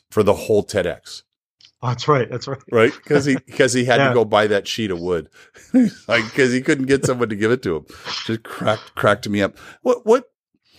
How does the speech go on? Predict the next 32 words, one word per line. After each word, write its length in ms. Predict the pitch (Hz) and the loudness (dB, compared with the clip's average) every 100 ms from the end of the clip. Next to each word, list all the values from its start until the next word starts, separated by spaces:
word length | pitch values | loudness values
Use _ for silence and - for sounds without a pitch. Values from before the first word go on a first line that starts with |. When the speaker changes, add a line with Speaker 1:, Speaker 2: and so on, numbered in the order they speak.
| - _ - | -20 _ -16
Speaker 1:
uh, 220 | - - - | -16 -18 -14
part 340 | - 170 170 | -6 -4 -2
of, 400 | 165 156 131 120 _ - | 2 4 2 -4 _ -16
so 200 | 113 143 | -6 -2
listener, 600 | 139 147 - 131 107 95 _ _ _ _ _ _ - | 2 0 0 -2 -2 -4 _ _ _ _ _ _ -8
if 160 | 101 | -4
you're 120 | 110 104 | 0 2
new, 560 | 110 123 123 101 95 - - _ - | 4 6 6 4 0 -6 -20 _ -6
uh, 160 | 104 107 | -2 -2
one 260 | 117 143 | 0 0
of 100 | 156 | 0
the 120 | 143 | 0
things 340 | 110 123 113 104 | 0 -2 -2 -2
that, 140 | 101 - _ 110 | -4 -6 _ -8
that 280 | 104 95 - _ _ _ _ _ _ - | -6 -6 -10 _ _ _ _ _ _ -8
is 260 | 113 104 101 | -4 -2 -2
encouraged 800 | 95 90 - 131 110 92 85 - | -4 -6 -2 2 4 2 -2 -4
is 240 | 101 95 | -4 -4
this 180 | 98 92 | -4 -2
sharing 580 | - - 98 92 92 92 | -2 0 2 2 2 0
and 240 | 95 92 92 | -2 -4 -4
having 360 | 95 95 92 | -2 -2 -2
workshops 600 | 90 95 - 98 85 - | -2 -4 -2 0 0 -2
and 120 | 87 87 | -8 -6
regional 360 | 95 95 92 | -6 -4 -6
workshops. 580 | 85 87 - 87 85 - | -4 -4 -4 -2 -2 -6
And 140 | 90 | -6
you 80 | 92 | -4
may 180 | 92 90 | -2 -2
find 300 | - 87 87 | -2 -4 -4
yourself 420 | 87 - 90 87 | -4 -2 -2 -2
getting 340 | - 87 87 | -2 -2 -2